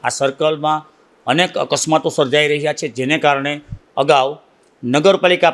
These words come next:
પાસે અહીં એક સર્કલ બનાવવા માંગ કરવામાં આવી છે.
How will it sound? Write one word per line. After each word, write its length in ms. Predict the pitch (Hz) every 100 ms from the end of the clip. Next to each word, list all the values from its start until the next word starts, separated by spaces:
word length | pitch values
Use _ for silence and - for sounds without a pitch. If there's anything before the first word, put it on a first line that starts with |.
| 151
પાસે 240 | 143 156 151 160 -
અહીં 240 | 147 151 98 - _ _ _ -
એક 140 | 151 151 -
સર્કલ 400 | 143 - 196 160
બનાવવા 460 | 156 151 127 117 127 - _ 123 123
માંગ 200 | 143 143
કરવામાં 340 | 117 104 92 92
આવી 140 | 92
છે. 100 | -